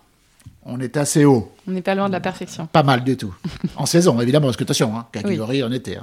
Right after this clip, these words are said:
Speaker 1: on
Speaker 2: Bien
Speaker 1: rigole
Speaker 2: sûr.
Speaker 1: pas avec le sujet.
Speaker 2: Si vous étiez un goût ou un parfum japonais, quel serait-il ?
Speaker 1: Alors ça, je, je, je me... Moi, j'aime beaucoup le umeshu. Le umeshu, c'est une sorte de,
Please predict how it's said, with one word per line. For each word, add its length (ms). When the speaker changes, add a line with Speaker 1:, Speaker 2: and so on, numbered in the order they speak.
Speaker 1:
on 40
Speaker 2:
Bien 80
Speaker 1:
rigole 140
Speaker 2:
sûr. 80
Speaker 1:
pas 120
avec 200
le 80
sujet. 300
Speaker 2:
Si 160
vous 180
étiez 220
un 160
goût 380
ou 120
un 120
parfum 320
japonais, 480
quel 180
serait-il ? 580
Speaker 1:
Alors 260
ça, 120
je, 220
je, 800
je 160
me... 540
Moi, 80
j'aime 160
beaucoup 260
le 240
umeshu. 540
Le 100
umeshu, 360
c'est 120
une 100
sorte 340
de, 500